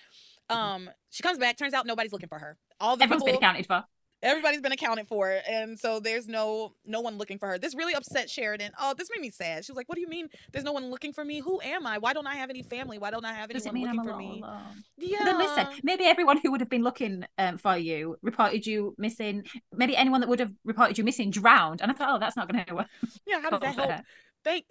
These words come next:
Speaker 2: thanks, I guess, Liz. <laughs> That doesn't make me feel any better at all, but thank you for trying. Thanks for playing.
Speaker 1: But Doc has a theory about this. <laughs>
Speaker 2: Go ahead, tell 'em how, what the theory
Speaker 1: <laughs>
Speaker 2: was.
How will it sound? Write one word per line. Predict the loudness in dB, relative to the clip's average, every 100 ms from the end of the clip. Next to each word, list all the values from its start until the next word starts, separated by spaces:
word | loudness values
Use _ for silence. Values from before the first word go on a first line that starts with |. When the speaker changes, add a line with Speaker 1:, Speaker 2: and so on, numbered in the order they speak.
| -4
Speaker 2:
thanks, | -4 -2 -2
I | -2
guess, | 0 -2 -4
Liz. | -4 -2 -4 2 2
<laughs> | 6 4 2 -8 -18 -16 -4
That | -4 -2
doesn't | -8 -6 -6
make | -6 -8
me | -8
feel | -6 -4
any | -4 -4
better | -6 -8 -8
at | -6 -2
all, | -2 -4
but | -6 -10 -12 -16 _ -10
thank | -8
you | -8
for | -6
trying. | -4 -4 -6 -10 _ _ _ _ -20 -20 -18 -12
Thanks | -10
for | -4
playing. | 0 0 -2
Speaker 1:
But | 4
Doc | 4 4
has | 0
a | 0
theory | -2 -2
about | 0 0
this. | 0 -6 -10 -20 -20 -16 -12
<laughs> | -14 _ _ _ _ _ _
Speaker 2:
Go | -2 0
ahead, | 2 -2 -2
tell | -4 -4
'em | -6
how, | -8 -10
what | -8 -10
the | -10
theory | -12 -10 0
Speaker 1:
<laughs> |
Speaker 2:
was. | 0 0 -8